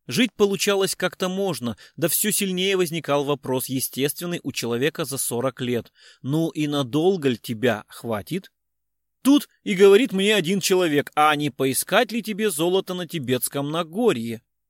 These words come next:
Всем нужным снабдим, контора у нас серьёзная, русские эмигранты, и работаем не с японцами, а с англичанами.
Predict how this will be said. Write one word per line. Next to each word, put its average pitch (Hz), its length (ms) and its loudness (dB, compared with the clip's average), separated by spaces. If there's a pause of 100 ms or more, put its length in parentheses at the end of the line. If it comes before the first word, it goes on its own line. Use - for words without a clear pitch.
(340)
Всем 226 460 2 (300)
нужным 139 460 0
снабдим, 139 580 -2 (420)
контора 233 420 4
у 135 80 2
нас 127 180 -2
серьёзная, 202 640 -2 (300)
русские 170 480 0
эмигранты, 208 640 2 (160)
и 247 100 -2
работаем 233 520 4
не 175 100 -2
с - 80 -4
японцами, 185 580 -2
а 208 140 -2
с - 80 -6
англичанами. 143 720 -2